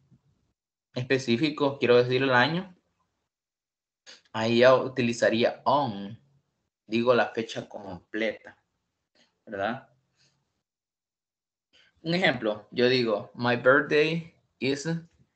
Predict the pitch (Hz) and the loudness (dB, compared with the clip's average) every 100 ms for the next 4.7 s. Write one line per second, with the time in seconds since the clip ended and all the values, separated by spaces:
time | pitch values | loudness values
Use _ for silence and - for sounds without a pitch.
0 | _ _ - 135 151 151 127 113 120 131 | _ _ -6 -4 -4 -2 -4 0 0 0
1 | 139 135 110 110 104 95 92 101 - _ | 2 0 0 0 0 -2 -6 -10 -20 _
2 | _ _ _ _ _ _ _ _ _ - | _ _ _ _ _ _ _ _ _ -16
3 | - 113 - _ _ _ _ _ _ - | -4 -4 -4 _ _ _ _ _ _ -10
4 | 110 107 131 156 117 101 | -10 -6 -4 -4 -4 -8